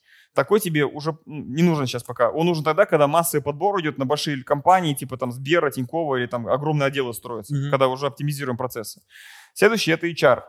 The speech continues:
Speaker 1: <clears throat> просто H R менеджер. Это человек, который хорошо нанимает линейных специалистов и медлов.
Speaker 2: Да.
Speaker 1: Медлы — это вот эти вот синенькие твои.
Speaker 2: Да, вторые ячейки.
Speaker 1: Да. Следующий есть, называется H R B P,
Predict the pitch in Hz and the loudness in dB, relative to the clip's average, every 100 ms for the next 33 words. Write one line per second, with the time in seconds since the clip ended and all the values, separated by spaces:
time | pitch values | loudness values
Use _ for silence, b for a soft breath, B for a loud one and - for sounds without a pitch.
0 | - 180 151 180 185 143 123 127 - - | -8 -8 0 0 0 -2 2 2 2 -2
1 | 135 127 107 98 _ _ - 143 147 196 | 0 0 -2 -10 _ _ -6 -4 0 0
2 | - 160 165 147 151 151 175 151 147 160 | 0 0 0 0 -4 -2 -2 -2 0 2
3 | 143 - 143 147 214 220 - 190 180 175 | 2 0 -6 -2 -2 -2 -4 -2 -2 -4
4 | 147 - 165 170 147 135 117 - _ _ | -8 -8 -4 -2 0 0 0 -8 _ _
5 | _ _ 127 123 107 143 147 190 202 151 | _ _ -2 -2 0 0 2 4 4 2
6 | 131 135 120 117 147 131 117 113 117 107 | -4 -8 -10 -10 -2 -2 -2 -4 -4 -4
7 | 139 120 113 127 117 - - - 131 127 | -8 -10 -8 -8 -10 -14 -20 -4 4 4
8 | 107 - 208 226 - 165 143 - - 135 | 4 0 0 0 -2 -2 -2 -4 -8 2
9 | 156 190 170 - 135 170 170 151 139 127 | 6 6 4 -8 0 2 2 0 -4 -6